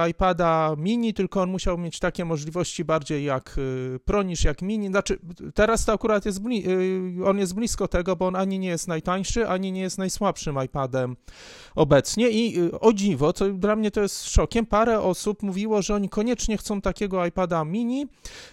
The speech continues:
y, bo też zwróćmy uwagę, Artur, że, y,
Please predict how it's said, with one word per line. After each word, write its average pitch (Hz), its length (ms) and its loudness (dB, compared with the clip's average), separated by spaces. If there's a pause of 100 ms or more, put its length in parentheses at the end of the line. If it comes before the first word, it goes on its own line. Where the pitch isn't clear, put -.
(100)
y, 170 120 4
bo 202 200 4
też 208 180 2
zwróćmy 214 400 -2
uwagę, 190 760 0
Artur, 190 400 0
że, 202 180 2
y, 202 200 -2